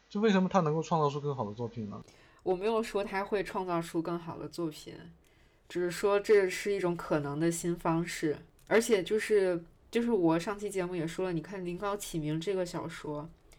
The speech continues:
Speaker 2: 就是很多个网友大家一起写的，然后它会有不同的人的东西在里面，我觉得也挺好的，也没什么。
Speaker 1: 嗯，你知道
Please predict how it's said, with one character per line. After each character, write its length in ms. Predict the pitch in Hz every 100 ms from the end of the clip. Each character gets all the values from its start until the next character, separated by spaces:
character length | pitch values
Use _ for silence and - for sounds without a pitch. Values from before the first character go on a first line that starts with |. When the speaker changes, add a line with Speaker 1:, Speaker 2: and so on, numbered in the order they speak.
| - - -
Speaker 2:
就 140 | 185
是 80 | 180
很 240 | 170 156
多 180 | 165 208
个 120 | 208
网 200 | 175 151
友 200 | 160 151
大 160 | - 156
家 160 | 160
一 80 | 165
起 280 | 165 - 139
写 260 | 151 - -
的， 260 | - - 165 - - -
然 140 | 180
后 100 | 180
它 280 | 190 - 208
会 240 | 208 202
有 260 | 175 143 143 - - - -
不 120 | -
同 320 | 156 185 151 156
的 200 | 170 156
人 300 | 151 131 135
的 320 | 156 143 143 - -
东 220 | 147 156
西 160 | 165
在 200 | 143 143
里 140 | 139 139
面， 100 | 139 135 151
我 60 |
觉 160 | 139 143
得 100 | 143
也 140 | 147
挺 260 | 151 - 131
好 240 | 147 151
的， 140 | - 143
也 40 |
没 180 | 127 135
什 160 | 139 139
么。 120 | 135 - -
Speaker 1:
嗯， 560 | 123 120 120 113 110 107 - - - - - -
你 140 | 127 123
知 180 | 143
道 680 | 175 180 165 151 127 117 123